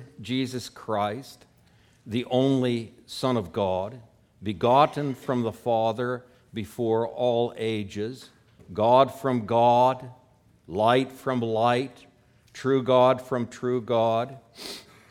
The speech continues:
begotten, not made, of the same essence as the Father. Through him all things were made. For us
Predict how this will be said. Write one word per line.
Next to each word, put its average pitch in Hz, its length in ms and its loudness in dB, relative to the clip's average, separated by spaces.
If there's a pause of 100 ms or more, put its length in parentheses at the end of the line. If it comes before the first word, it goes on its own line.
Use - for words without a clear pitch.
(100)
begotten, 127 880 0 (540)
not 117 580 0 (380)
made, 98 480 -4 (920)
of 110 140 -4
the 107 100 -8
same 143 480 0 (120)
essence 139 760 -4 (240)
as 113 280 -4
the 110 100 -6
Father. 101 580 -4 (880)
Through 160 260 0
him 147 480 2 (180)
all 139 420 6
things 131 760 -4 (240)
were 123 320 0
made. 104 560 -4 (920)
For 131 300 0
us 156 560 2